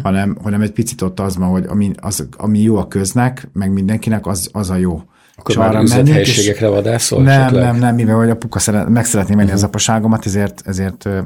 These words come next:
Speaker 1: kifejezetten elhatárolódom most tőle,
Speaker 2: Mhm.
Speaker 1: de hát ez, ö,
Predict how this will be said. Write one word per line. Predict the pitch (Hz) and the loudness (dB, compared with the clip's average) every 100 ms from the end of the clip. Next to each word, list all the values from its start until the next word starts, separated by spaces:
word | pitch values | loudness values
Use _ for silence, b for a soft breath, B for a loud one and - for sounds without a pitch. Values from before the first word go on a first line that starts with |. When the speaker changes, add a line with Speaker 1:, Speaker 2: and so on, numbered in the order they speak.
| - | -8
Speaker 1:
kifejezetten | - - 95 85 92 | -10 -4 -4 -4 -2
elhatárolódom | 101 95 104 104 113 95 120 | 0 0 0 0 0 2 2
most | 107 - | 0 0
tőle, | 113 123 156 B B 85 | 0 2 2 B B -4
Speaker 2:
Mhm. | 110 113 | -2 0
Speaker 1:
de | 110 | 0
hát | 110 110 | 0 -2
ez, | 107 101 | -2 0
ö, | 107 | 0